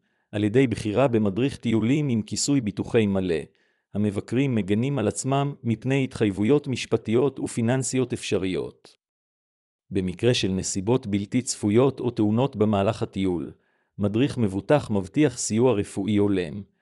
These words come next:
מכסה כל נזק ומציע שקט נפשי הן למבקרים והן למדריך. חוויית חקר משופרת. מדריך מבוטח יכול להתאים את הטיול כך שיענה על תחומי העניין והעדפות הספציפיות של המבקרים.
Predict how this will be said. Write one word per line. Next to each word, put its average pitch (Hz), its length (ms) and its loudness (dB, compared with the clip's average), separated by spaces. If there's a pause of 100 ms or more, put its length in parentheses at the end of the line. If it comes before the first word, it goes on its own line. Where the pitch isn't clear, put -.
(300)
מכסה 101 420 -2
כל 131 260 2
נזק 113 480 -2
ומציע 113 480 0
שקט 120 520 -2
נפשי 127 420 -2
הן 127 160 0
למבקרים 107 640 -2
והן 113 200 0
למדריך. 95 760 -4 (1000)
חוויית 117 540 2
חקר 113 400 2
משופרת. 90 800 -2 (380)
מדריך 107 400 0
מבוטח 107 500 2
יכול 127 300 2
להתאים 135 360 2
את 123 100 -2
הטיול 131 540 2
כך 143 200 2
שיענה 113 420 2
על 123 80 0
תחומי 113 440 0
העניין 107 460 0
והעדפות 101 600 2
הספציפיות 123 800 -2
של 104 160 0
המבקרים. 101 840 -4